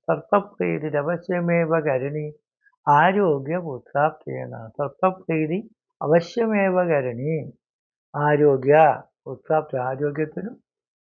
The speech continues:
പുത്ര പ്രാർത്ഥനയ്ക്കും സർപ്പപ്രീതി വളരെ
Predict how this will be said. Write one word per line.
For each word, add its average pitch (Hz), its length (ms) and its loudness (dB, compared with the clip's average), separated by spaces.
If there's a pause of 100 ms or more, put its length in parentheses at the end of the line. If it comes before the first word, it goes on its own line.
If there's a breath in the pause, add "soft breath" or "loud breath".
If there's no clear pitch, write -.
(340)
പുത്ര 165 380 4 (480)
പ്രാർത്ഥനയ്ക്കും 151 720 -4 (540)
സർപ്പപ്രീതി 143 840 -2 (600)
വളരെ 143 480 0